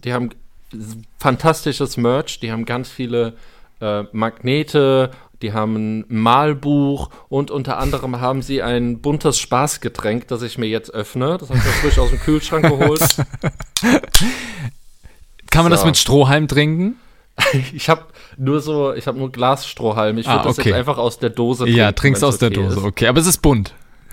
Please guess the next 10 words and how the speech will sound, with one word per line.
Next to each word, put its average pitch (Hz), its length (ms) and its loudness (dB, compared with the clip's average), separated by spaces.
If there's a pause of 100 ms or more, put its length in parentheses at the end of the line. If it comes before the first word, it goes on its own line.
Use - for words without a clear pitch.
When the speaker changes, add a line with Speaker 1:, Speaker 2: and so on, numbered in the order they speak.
(840)
Speaker 1:
Die 113 220 -4
Dose 151 300 0
ist 135 140 -2
nicht 131 200 -4
durchsichtig, 147 520 -4
deswegen 120 340 -4
kann 127 180 -2
ich's 127 160 -6
nicht 127 200 -8
genau 120 340 0